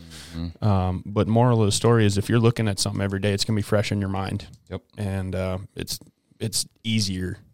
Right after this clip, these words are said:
Speaker 2: that
Speaker 1: Mm-hmm.
Speaker 2: way.
Speaker 1: Yeah. I, uh, I think I started doing this in twenty eighteen. Uh, I have, I have my list from twenty eighteen, and it's just so cool to see this progression, because at the end of the year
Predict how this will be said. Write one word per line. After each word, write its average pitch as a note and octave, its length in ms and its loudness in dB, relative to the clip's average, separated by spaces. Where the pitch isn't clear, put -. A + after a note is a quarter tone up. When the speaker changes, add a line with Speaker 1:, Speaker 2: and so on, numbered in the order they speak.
Speaker 2:
that F2+ 240 -2
Speaker 1:
Mm-hmm. D#2+ 80 -4
Speaker 2:
way. F2+ 220 -4
Speaker 1:
Yeah. D#2+ 220 -6
I, G2 300 2
uh, E2 380 2
I E2 100 -2
think G#2+ 180 -2
I G#2 60 -2
started F#2 360 -4
doing F2 200 -2
this E2 300 -4
in D#2+ 400 -6
twenty F#2 420 -6
eighteen. F2 760 -4
Uh, D#2+ 500 -6
I E2 100 -6
have, E2+ 500 -4
I E2 80 -8
have F2+ 140 0
my F2 120 -4
list E2 300 -6
from F2+ 100 -6
twenty G#2 380 0
eighteen, F2 540 0
and E2+ 540 -2
it's - 180 -6
just - 280 -2
so G2 200 2
cool G2 380 -2
to - 160 -4
see F#2+ 220 -4
this E2+ 180 -4
progression, E2 680 -2
because D#2 360 -8
at E2 80 -14
the E2+ 140 -6
end F#2+ 120 2
of G2 80 0
the G2+ 60 -4
year G2 420 2